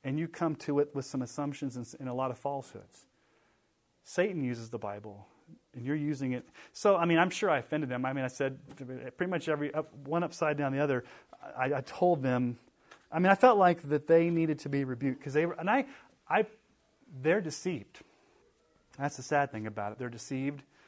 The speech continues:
They're zealous. They're believing a false doctrine. And if,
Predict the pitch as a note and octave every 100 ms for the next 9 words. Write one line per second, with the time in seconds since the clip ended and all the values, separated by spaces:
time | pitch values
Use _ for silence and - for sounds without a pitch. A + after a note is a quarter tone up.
0 | _ - A#2+ A#2 A2 B2+ C#3+ E3 E3 -
1 | - - - - B2+ A#2+ A#2+ A#2+ C#3 D3
2 | D3 C#3 A2+ - B2 B2 - C3 A#2+ -
3 | C3 B2+ B2+ - - _ _ _ C3 B2+
4 | B2 - - D3